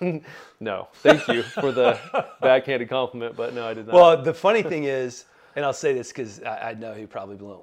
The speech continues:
Speaker 2: hasn't listened to a, an episode of the Helipod since he was on the very first one, Willie McGinnis. But <laughs> you tell Willie that, "Dude, you didn't write that." He gets angry. Like, Willie would be like,
Speaker 1: Oh, yeah,
Speaker 2: "Oh,
Speaker 1: like
Speaker 2: come on. Of course I, I,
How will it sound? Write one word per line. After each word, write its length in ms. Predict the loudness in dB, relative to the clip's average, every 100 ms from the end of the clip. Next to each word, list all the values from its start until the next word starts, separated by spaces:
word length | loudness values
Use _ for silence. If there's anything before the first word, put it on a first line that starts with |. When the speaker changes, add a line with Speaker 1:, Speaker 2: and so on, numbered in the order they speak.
| _ -10
Speaker 2:
hasn't 320 | -10 -10 -14
listened 260 | -14 -12
to 140 | -12 -12
a, 180 | -12 -16 _ _
an 160 | -12 -10
episode 400 | -10 -10 -8 -8
of 60 |
the 60 | -6
Helipod 460 | -8 -8 -6 -8 -8
since 160 | -16
he 80 | -14
was 140 | -12 -10
on 100 | -12
the 80 |
very 180 | -10 -12
first 280 | -10 -14 -10
one, 180 | -12 -10
Willie 160 | -12
McGinnis. 420 | -12 -12 -12 -12 -12
But 180 | -12 -10 -14 -14
<laughs> 180 | _ -2
you 180 | -2
tell 260 | 4 6 6
Willie 300 | 6 4 4
that, 180 | 0 -2 _ _
"Dude, 220 | -12 -10
you 80 | -8
didn't 220 | -10 -12
write 260 | -16 -16 -16
that." 300 | -16 -16 -20 _ _
He 160 | -10
gets 180 | -8 -8
angry. 300 | -14 -16 -20 _ _ _ -12
Like, 160 | -4
Willie 200 | 2 2
would 60 | 4
be 60 |
like, 80 | 8
Speaker 1:
Oh, 200 | 10 10
yeah, 240 | 6 6 10
Speaker 2:
"Oh, 160 | 10
Speaker 1:
like 100 | 8
Speaker 2:
come 80 | 6
on. 180 | 6 4
Of 100 | 2
course 200 | 2 2
I, 80 | -2 -8 -20 _ -16 -16 -16 -10
I, 140 | -8